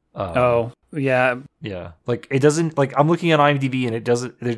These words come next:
Speaker 1: isn't anything that just says guys that stand next to car.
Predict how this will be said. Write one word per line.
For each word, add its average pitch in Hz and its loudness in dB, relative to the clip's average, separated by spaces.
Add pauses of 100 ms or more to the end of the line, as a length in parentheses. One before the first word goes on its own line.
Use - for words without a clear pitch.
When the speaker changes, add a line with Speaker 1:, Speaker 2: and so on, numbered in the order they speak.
(140)
Speaker 1:
isn't 139 0
anything 127 -2
that 110 -4
just 110 -6
says 107 -4
guys 104 -4
that 107 -10
stand 98 -8
next - -12
to - -16
car. 95 -12